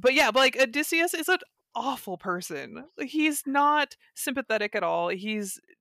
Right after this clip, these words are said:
garbage. Most of the people in that version of that poem that, you know, we all consume is,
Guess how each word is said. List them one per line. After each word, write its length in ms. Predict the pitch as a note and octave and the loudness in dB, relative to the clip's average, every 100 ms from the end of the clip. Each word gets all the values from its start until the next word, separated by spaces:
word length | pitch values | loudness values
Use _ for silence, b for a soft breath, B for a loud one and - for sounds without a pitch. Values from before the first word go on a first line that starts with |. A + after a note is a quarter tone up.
| _ _ _ G3+ | _ _ _ -10
garbage. 500 | - G#3 G3 F#3+ F3 | -2 0 2 2 0
Most 260 | G#3+ G#3+ A#3 | -2 -2 -4
of 60 | |
the 40 | G#3 | -10
people 300 | G#3+ G#3+ G3+ | -8 -4 -4
in 220 | F#3 F#3 | -4 -4
that 340 | F3+ E3 D3+ _ _ _ _ _ _ - | 0 2 0 _ _ _ _ _ _ 4
version 340 | G#3 G#3+ G#3 | 4 4 2
of 120 | F3 | 0
that 200 | E3 D#3 | 4 2
poem 400 | - F3 D#3+ D#3 | 2 -4 -4 -4
that, 180 | D3+ C#3+ - - | -2 -2 -4 -12
you 120 | E3 | -8
know, 240 | C#3 C#3 - E3+ | -6 -8 -12 -14
we 200 | F3 E3 | -8 -4
all 200 | D#3 D3+ | 0 -2
consume 520 | - E3 - F3+ D#3+ | -4 -12 -8 -6 -6
is, 260 | - D#3+ - | -6 -6 -8